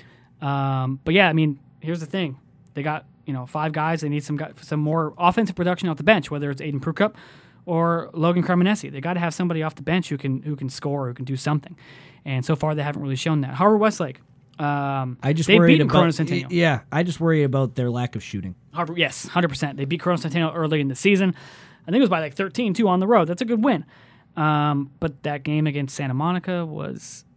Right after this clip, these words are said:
Speaker 1: very, very scary, uh, i-, in their lack of shooting. Obviously, Mason Hooks going to Princeton, one of the better big men we've seen in a, you know, true
Speaker 2: Yeah.
Speaker 1: big men we've seen in a while. Truman Gettings is solid. Um, Spencer Hubbard, very, you know,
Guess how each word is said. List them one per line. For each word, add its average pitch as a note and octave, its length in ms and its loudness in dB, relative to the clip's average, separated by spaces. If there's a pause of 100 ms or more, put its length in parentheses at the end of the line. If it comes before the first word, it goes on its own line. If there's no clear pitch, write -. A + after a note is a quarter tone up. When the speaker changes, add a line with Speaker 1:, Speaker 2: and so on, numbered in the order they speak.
(100)
Speaker 1:
very, C#3+ 280 -2
very B2+ 220 -6
scary, B2+ 440 -14 (200)
uh, C3 300 -12 (400)
i-, - 80 -14 (180)
in D3+ 140 -6
their C3 100 -2
lack C3 240 -2
of B2 100 -10
shooting. B2+ 320 -6
Obviously, C#3 440 -4
Mason C#3 320 -4
Hooks D3 260 -4
going C3+ 140 -6
to B2+ 60 -8
Princeton, E3 480 0
one C#3+ 100 -4
of C#3+ 40 -4
the C3+ 60 -6
better C3+ 220 -6
big C3+ 180 -4
men C3+ 240 -2 (400)
we've C#3+ 160 -4
seen D3 180 0
in C3 80 -4
a, C3+ 60 -6 (200)
you D#3 80 -10
know, C3+ 40 -10
true A#3 220 4
Speaker 2:
Yeah. F#3+ 40 4
Speaker 1:
big E3+ 160 6
men D3+ 140 4
we've C#3+ 120 0
seen D3 120 -4
in C3+ 80 -4
a B2+ 40 -6
while. C3 340 -6 (340)
Truman F#3 240 0
Gettings E3 280 2
is C3 60 -8
solid. E3+ 440 2 (280)
Um, C3 760 -8 (320)
Spencer E3+ 320 -2
Hubbard, D#3+ 280 0
very, D3 300 -2
you D3 140 -10
know, C3 180 -10